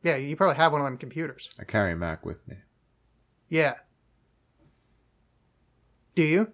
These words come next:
Speaker 2: Just saying. Yeah, it's in my bag.
Speaker 1: Oh, well, join the Nintendo Fun Club, Mac.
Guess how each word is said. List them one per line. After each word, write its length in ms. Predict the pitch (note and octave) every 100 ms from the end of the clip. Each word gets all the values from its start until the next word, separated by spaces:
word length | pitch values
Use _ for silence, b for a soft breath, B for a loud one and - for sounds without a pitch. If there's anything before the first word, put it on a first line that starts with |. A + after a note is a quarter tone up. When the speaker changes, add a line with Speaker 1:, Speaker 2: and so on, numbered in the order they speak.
| -
Speaker 2:
Just 140 | -
saying. 160 | F2 F2+
Yeah, 80 | A#2
it's 100 | G#2+
in 60 | A#2
my 80 |
bag. 200 | G#2+ F2+ - _ -
Speaker 1:
Oh, 240 | A#3+ A#2+ -
well, 220 | E3 D#3 -
join 200 | - G3
the 60 | F#3+
Nintendo 380 | F3 F3 F#3
Fun 240 | D#3 F3+ D3+
Club, 240 | C#3 B2
Mac. 420 | C#3 C3 B2+ A2+